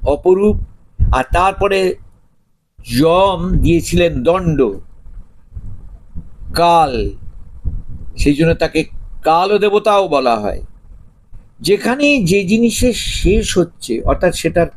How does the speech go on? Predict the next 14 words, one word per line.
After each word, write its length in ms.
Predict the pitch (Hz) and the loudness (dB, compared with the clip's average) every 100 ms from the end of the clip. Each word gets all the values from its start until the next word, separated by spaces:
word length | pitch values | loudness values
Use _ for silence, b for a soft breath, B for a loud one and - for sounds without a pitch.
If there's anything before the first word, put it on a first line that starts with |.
| - | -2
কাল 320 | 156 160 160 | 0 0 -2
ফুরিয়ে 500 | - 147 143 143 117 | -6 -2 2 2 2
গেছে, 340 | 110 107 - - - - - - - | -2 -6 -10 -14 -16 -14 -16 -10 -2
ওইখানে 400 | 131 156 175 170 | 0 0 -2 -2
কিন্তু 340 | 160 175 156 147 - | -2 -2 0 -4 -4
য-, 260 | 104 123 110 | -6 -6 -2
যম 280 | 147 156 160 | 0 0 0
মানেই 220 | 170 185 | 2 2
একটা 200 | 165 180 | 2 0
ভয়ঙ্কর 460 | 135 143 160 165 151 | 2 0 0 0 0
ব্যাপার 360 | 131 123 113 | 0 0 -4
না। 140 | 101 92 - - - - - - - - - - | -6 -10 -6 -6 -6 -14 -16 -18 -18 -18 -18 -6
এক 220 | 135 151 | -4 -2
গ্লাস 260 | 143 190 196 | 2 2 2